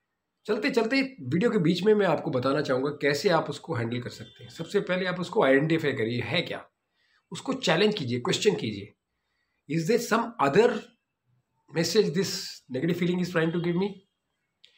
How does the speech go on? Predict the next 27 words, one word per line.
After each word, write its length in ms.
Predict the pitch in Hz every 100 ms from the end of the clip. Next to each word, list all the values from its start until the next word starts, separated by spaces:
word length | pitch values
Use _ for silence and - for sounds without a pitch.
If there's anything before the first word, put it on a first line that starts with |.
| _ _
और 160 | 170 214
उसको 220 | - 240
replace 320 | 180 143 135
करिए। 260 | - 98 -
Replace 300 | 127 139 196
करने 240 | 190 175 175
का 80 | 185
तो 80 |
मैं 140 | 180 -
टेक्निक 320 | 143 156 143
आपको 200 | 160 127
बताने 280 | 110 120 127
ही 60 |
वाला 140 | 113 101
हूँ 80 | 101
बड़ी 120 | 98
जल्दी, 360 | 92 87 85 _ _ _ _ _ _ _ 110
आप 160 | 113 117
देखते 260 | 127 135
रहिए 180 | 107 101
वीडियो 220 | 90 92
को। 180 | - _ _ _ _ _ _
कैसा 200 | 143 165
लग 140 | 185 165
रहा 140 | 170
है 60 | 160
आपको? 240 | - 214